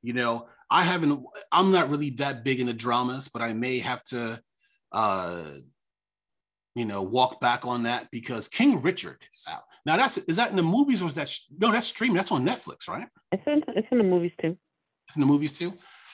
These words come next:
Speaker 1: Um,
Speaker 2: Mm-hmm.
Speaker 1: King Richard
Speaker 2: But
Speaker 1: is
Speaker 2: I
Speaker 1: a
Speaker 2: think, like, they'll probably do it, like, if you don't watch it on H B O Max, 'cause they did kind of something similar with, um,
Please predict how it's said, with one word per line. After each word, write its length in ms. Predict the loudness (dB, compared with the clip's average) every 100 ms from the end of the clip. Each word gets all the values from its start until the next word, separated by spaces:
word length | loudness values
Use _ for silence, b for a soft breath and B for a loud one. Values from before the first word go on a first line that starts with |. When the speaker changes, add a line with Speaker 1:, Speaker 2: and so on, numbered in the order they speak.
| b b 4
Speaker 1:
Um, 320 | 6 6 6
Speaker 2:
Mm-hmm. 200 | 6 4 -2 _ _ _ _ _ 0
Speaker 1:
King 220 | 2 4
Richard 260 | 2 4 6
Speaker 2:
But 60 | 6
Speaker 1:
is 60 |
Speaker 2:
I 20 |
Speaker 1:
a 40 | 6
Speaker 2:
think, 240 | 4 6
like, 220 | 6 6
they'll 160 | 6 4
probably 480 | 4 2 2 0 2
do 240 | 4 6
it, 120 | 4 4
like, 280 | 2 2 -2 _ b b b b b
if 160 | 0 2
you 100 | 0
don't 300 | 4 4 6
watch 180 | 2 2
it 80 | 0
on 160 | 0 0
H 160 | -2 0
B 80 | 0
O 120 | 2
Max, 320 | 0 -2 -4 _ _
'cause 100 | 0
they 120 | 0
did 260 | 2 0 0 _ _ -8
kind 140 | -2 -2
of 80 | -2
something 260 | -4 -4 -4
similar 380 | -4 -4 -2 -2
with, 200 | -2 -6 -6
um, 560 | -4 -4 -4 -6 -10